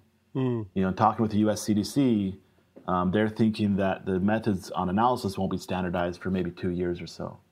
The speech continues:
Speaker 2: And so there's not been a, as much attention paid to wastewater surveillance for infectious disease as perhaps there should be. And that's just reflective of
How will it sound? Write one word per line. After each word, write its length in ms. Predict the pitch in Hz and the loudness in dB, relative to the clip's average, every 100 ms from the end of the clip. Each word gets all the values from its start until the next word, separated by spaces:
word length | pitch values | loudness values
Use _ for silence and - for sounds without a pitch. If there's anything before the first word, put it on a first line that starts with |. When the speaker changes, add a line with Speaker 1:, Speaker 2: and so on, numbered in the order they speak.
| _ | _
Speaker 2:
And 140 | 92 92 | -8 -6
so 160 | 104 | -2
there's 260 | 92 92 - | 0 -2 0
not 280 | 107 107 - | 2 2 0
been 160 | 104 | -2
a, 300 | 95 90 87 - _ | 0 -2 -4 -8 _
as 240 | 92 87 101 | -8 -6 -2
much 300 | 98 104 107 | 0 0 -4
attention 480 | 98 104 101 92 | -4 -4 -2 -6
paid 420 | 90 107 107 107 - | -6 -4 -2 -2 -4
to 460 | 107 95 90 87 - _ _ _ _ | -2 -2 -2 -4 -10 _ _ _ _
wastewater 460 | 98 101 101 98 92 | -2 -2 0 0 0
surveillance 480 | 98 92 95 92 - | -2 0 0 -2 -4
for 140 | 95 | -6
infectious 420 | 85 98 92 95 | -4 -6 -4 -6
disease 640 | 95 87 104 98 92 87 - | -6 -4 -2 0 -2 -6 -8
as 140 | 90 - | -8 -4
perhaps 300 | 98 95 95 | -2 -2 -4
there 80 | |
should 220 | 87 104 98 | -4 -2 -2
be. 200 | 123 - _ _ _ _ _ _ - | -4 -6 _ _ _ _ _ _ -2
And 100 | 95 | 0
that's 180 | 90 - | 0 -2
just 300 | 95 - - - | -4 -4 -12 -4
reflective 540 | 95 101 92 - 87 | -2 0 -2 -2 -2
of 240 | 90 87 | -2 -2